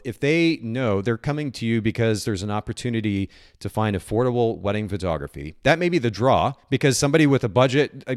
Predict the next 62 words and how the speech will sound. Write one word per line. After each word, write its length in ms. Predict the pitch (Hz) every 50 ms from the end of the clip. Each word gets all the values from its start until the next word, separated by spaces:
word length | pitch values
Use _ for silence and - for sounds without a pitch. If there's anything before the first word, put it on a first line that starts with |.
| 104 - 104
for 120 | - -
example, 280 | 120 107 135 127 - 110
when 80 | 104 104
I 60 | 123
got 180 | 139 143 127
married, 320 | 110 117 117 120 123 127 - - - _ -
my 80 | - 113
parents 300 | - - 131 131 117 -
paid 240 | - 127 113 101 -
six 160 | - 113 -
hundred 160 | 135 127 127
bucks 200 | 101 104 101 -
for 120 | - -
the 80 | 104 101
wedding 240 | 98 98 92 90 82
photographer. 520 | 95 82 - 85 82 76 78 - 69 67 - - - - - _ _
And 100 | - 107
that 60 | 135 160
was 100 | 143 135
a 60 | 151
lot 160 | 147 156 151
of 20 |
money 160 | 151 170 202 202
for 100 | - 104
them. 200 | 87 73 64 - -
We 100 | - 101
didn't 140 | 123 143 139
make 160 | 135 135 -
a 20 | 147
lot 100 | 143 143
of 60 | 139
money. 240 | 143 175 156 - - _ _ _ - - _ _ - -
And 420 | - 131 127 123 120 120 120 110 - _
so 260 | - - 147 135 127
if 120 | 117 120 -
somebody's 360 | - 160 175 180 170 123 95
going 220 | 90 135 143 160 151
to 100 | - 143
a 20 |
photographer, 480 | 117 123 113 131 127 131 127 117 113 113
they 140 | 110 123 127
already 160 | 135 123 110
know 160 | 113 123 117
ahead 180 | 104 110 123 139
of 80 | 135
time, 220 | - 123 110 104 101
this 120 | 113 -
person 520 | - - 139 135 - 127 113 107 104 - - _
is, 240 | - 104 101 98 -
is 160 | - 110 -
a, 60 | 104 80 80 - _ _
is 160 | - 104 90 95
a 160 | 90 90 90
wedding 240 | - 90 120 143 147
photographer 600 | 143 139 147 139 139 143 147 131 - 139 131 127
who 180 | 107 95 117 113
is 140 | 104 95 -
focused 400 | - 117 120 117 123 110 - -
on 100 | 107 104
the 60 | 101
budget 260 | 90 101 95 - 101
market, 460 | 90 95 101 113 - 143 156 160 -